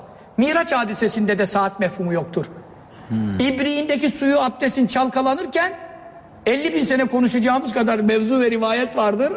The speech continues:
Speaker 1: O dönmüştür, ibriğin suyu hala yeni duruluyordur. Çünkü zaman mefhumu kalkar.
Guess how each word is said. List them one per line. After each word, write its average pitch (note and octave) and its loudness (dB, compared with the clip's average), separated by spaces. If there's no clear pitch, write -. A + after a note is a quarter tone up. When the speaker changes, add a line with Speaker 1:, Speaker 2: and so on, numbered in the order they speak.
Speaker 1:
O A#3 2
dönmüştür, B3+ 0
ibriğin B3 2
suyu B3+ 2
hala A#3+ 2
yeni F4+ 0
duruluyordur. F#3 0
Çünkü B3 2
zaman G#3 0
mefhumu G#3+ -2
kalkar. D3 -4